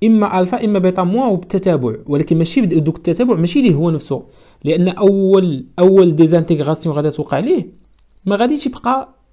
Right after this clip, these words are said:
هاد ليليمون هو نفسه، غيولي يعطينا ان اوتر اليمون، غادي يعطينا ان نوايو فيس. مثلًا نفرض في الاول هذا وقعت ليه بيتا موا،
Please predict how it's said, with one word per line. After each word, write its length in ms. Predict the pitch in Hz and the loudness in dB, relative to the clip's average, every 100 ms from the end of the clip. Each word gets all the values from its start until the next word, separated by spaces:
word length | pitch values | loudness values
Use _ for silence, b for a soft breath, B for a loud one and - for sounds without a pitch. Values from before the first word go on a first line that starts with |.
| _ - | _ -4
هاد 200 | 170 190 | 0 2
ليليمون 340 | 180 180 180 151 | 2 2 2 0
هو 140 | 151 | -2
نفسه، 240 | 139 - | -4 -4
غيولي 400 | 131 175 180 180 | 0 2 4 2
يعطينا 500 | 135 180 185 262 226 _ 180 | 0 0 -2 -2 -6 _ -4
ان 140 | 214 | -2
اوتر 220 | 254 - 190 | -2 -2 0
اليمون، 380 | 160 123 110 113 _ _ _ _ _ _ _ _ _ - 131 | 2 0 -2 -10 _ _ _ _ _ _ _ _ _ -8 -4
غادي 120 | 139 | -2
يعطينا 300 | 139 190 208 | -2 -2 0
ان 80 | 190 | 0
نوايو 300 | 196 190 175 | 2 2 0
فيس. 420 | 156 117 - - | -2 -4 -6 -6
مثلًا 280 | 156 156 185 | -4 0 2
نفرض 380 | 185 175 214 208 | 2 0 -2 -4
في 100 | - | -2
الاول 280 | 170 185 151 | 2 4 4
هذا 160 | 165 | 0
وقعت 300 | 190 190 156 | -2 -4 -4
ليه 80 | 175 | -2
بيتا 220 | 143 151 | 0 -2
موا، 260 | 143 117 | -2 -4